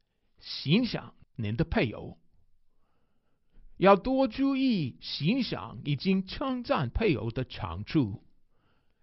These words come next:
以他为乐，让他满足你的心。圣经箴言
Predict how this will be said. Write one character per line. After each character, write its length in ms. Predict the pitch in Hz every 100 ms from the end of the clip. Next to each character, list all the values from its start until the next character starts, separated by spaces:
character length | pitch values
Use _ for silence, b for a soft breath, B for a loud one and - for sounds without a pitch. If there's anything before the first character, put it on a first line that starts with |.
| _
以 220 | 104 92
他 260 | - 175 214
为 240 | 156 131
乐， 420 | 165 240 135 - _ _ _ _ _ _ _ _ _ _ -
让 240 | 240 214
他 320 | - 208 208 -
满 260 | 104 101
足 260 | 104 160 175
你 140 | 120 95
的 140 | 101
心。 400 | - 110 107 107 _ _ _ _ _ _ _ -
圣 320 | - 190 160
经 200 | 190 190
箴 260 | 190 214 185
言 280 | 107 -